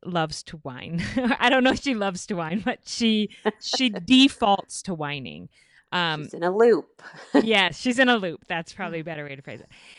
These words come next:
Speaker 1: More so than my son ever was. And I, I,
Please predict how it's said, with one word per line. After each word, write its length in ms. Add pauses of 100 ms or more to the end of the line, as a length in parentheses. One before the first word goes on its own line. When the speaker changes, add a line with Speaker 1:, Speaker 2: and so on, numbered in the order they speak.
(220)
Speaker 1:
More 400
so 560
than 200
my 180
son 340
ever 260
was. 280
And 200
I, 220 (140)
I, 160